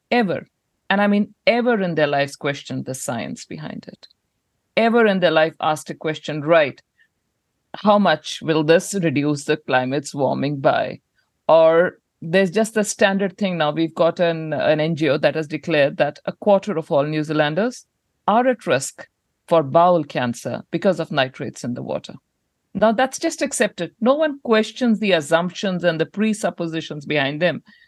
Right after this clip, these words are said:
And you have farmers, you have, we now have a farming M P who's in government, and ex-, he actually held the position that Don Nicholson he-,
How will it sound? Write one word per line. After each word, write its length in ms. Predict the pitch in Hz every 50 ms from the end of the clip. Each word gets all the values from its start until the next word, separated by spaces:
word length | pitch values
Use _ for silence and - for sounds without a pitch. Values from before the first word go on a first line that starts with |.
| _ _ - -
And 120 | - 247 254
you 80 | 302
have 200 | 294 285 277 277
farmers, 480 | - 269 240 254 269 285 294 294 254 -
you 240 | - - 240 269 320
have, 240 | 330 330 339 254 226
we 80 | 262 262
now 240 | 254 254 247 254
have 220 | 262 247 226 220 208
a 60 | 226
farming 360 | 220 - 202 202 202 208 208 196
M 160 | 208 233 240
P 200 | - 285 208 165
who's 280 | 165 170 170 160 - -
in 200 | - 202 226 247
government, 540 | 247 208 160 139 151 151 156 208 254 - _ _ _ _ _ -
and 160 | 190 185 180
ex-, 220 | 202 220 220 - - 208 170
he 220 | 185 202 208 214
actually 560 | 196 190 - - 254 240 233 233 233 233 226 _ _ _ _
held 180 | - 208 247 247
the 60 | 302
position 520 | 240 269 247 208 262 262 262 - 208 156 151
that 340 | 165 160 160 156 - -
Don 240 | - - 180 196 208
Nicholson 440 | 208 214 202 226 196 - 202 175 170
he-, 340 | 170 165 151 143 - -